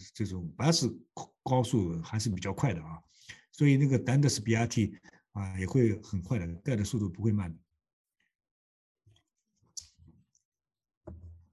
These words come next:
它的位置，这栋楼的位置，两栋楼啊，位置差不多就在这里。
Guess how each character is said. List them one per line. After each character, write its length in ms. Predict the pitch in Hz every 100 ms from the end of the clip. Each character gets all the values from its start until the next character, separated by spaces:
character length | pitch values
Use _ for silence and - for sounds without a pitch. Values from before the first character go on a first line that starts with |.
| _ -
它 100 | 139
的 180 | 135 - -
位 160 | 170 156
置， 420 | 95 95 101 110 - _
这 100 | 175
栋 220 | 160 160 120
楼 140 | 120
的 80 | 127
位 160 | 135
置， 160 | 107 113
两 240 | 117 104
栋 160 | 117 139
楼 80 | 90
啊， 160 | 82 - _ -
位 200 | 135 110
置 100 | 95
差 140 | 113
不 60 | 98
多 100 | 104
就 100 | 107
在 80 |
这 160 | 95 98
里。 160 | 82